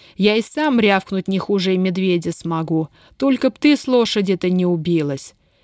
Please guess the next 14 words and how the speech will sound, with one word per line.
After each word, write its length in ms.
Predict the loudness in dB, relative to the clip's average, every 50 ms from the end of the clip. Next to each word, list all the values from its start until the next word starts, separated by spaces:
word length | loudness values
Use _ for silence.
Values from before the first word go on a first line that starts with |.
| _ _ _ _ _ _ _ _ -4
Над 160 | -4 -4 -2
головами 580 | 0 0 0 0 0 0 0 0 0 2 2 0
их 120 | 0 0
вдруг 300 | 0 0 0 0 0 0
тяжело 420 | -2 -2 0 0 0 2 2 2
ударил 440 | 2 2 2 2 0 2 2 0 0
гром. 460 | 0 0 0 2 2 2 0 -2 -6 -10 _ _ -20 -10 -2
Несколько 460 | 0 0 0 0 -2 -4 -2 -2 -2 -2
капель 380 | -2 -2 -2 0 0 0 0 0
ударили 420 | 0 0 0 0 0 0 2 2
Устинью 580 | 2 0 0 -2 -4 -4 -2 0 0 0 0 0
по 120 | 0 0
разгорячённому 840 | 0 0 0 0 0 0 0 0 0 0 0 2 2 2 2 2
лицу, 480 | 2 0 0 -2 -4 -4 -2 -2 -2